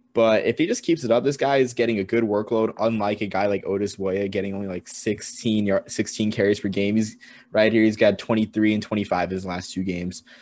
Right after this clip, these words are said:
So definitely a guy to look out for. Um, the one hurdle is Austin Peay is not looking like a playoff contender at the moment, as they started off their fall, their combined fall and spring season at oh and four. So, uh, might be a hurdle there for Snead, but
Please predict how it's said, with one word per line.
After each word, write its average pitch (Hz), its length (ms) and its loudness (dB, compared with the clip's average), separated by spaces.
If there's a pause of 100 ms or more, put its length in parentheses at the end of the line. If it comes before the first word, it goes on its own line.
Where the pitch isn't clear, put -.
(120)
So 107 320 4
definitely 123 320 6
a 120 40 4
guy 113 120 6
to 110 60 6
look 101 140 2
out 98 240 0
for. 104 400 2
Um, 98 420 0 (220)
the 113 120 0
one 120 180 2
hurdle 117 380 2
is 107 100 0
Austin 107 420 -2
Peay 107 180 -2
is 107 120 -4
not 101 320 -2
looking 107 220 -6
like 101 100 -4
a 98 60 -4
playoff 101 340 -4
contender 98 380 -4
at 92 100 -4
the 92 60 -4
moment, 95 460 -2
as 92 300 0 (300)
they 101 80 0
started 113 340 4
off 101 200 4
their 92 160 2
fall, 104 340 4
their 101 140 -2
combined 104 440 0
fall 101 180 2
and 107 100 -4
spring 107 240 -8
season 107 240 -6
at 95 120 -8
oh 95 140 -2
and 92 160 -8
four. 87 320 -6
So, 87 480 -4 (460)
uh, 87 280 2
might 107 220 4
be 113 140 6
a 107 40 6
hurdle 104 320 2
there 104 220 4
for 101 160 -2
Snead, 101 420 -2
but 90 240 0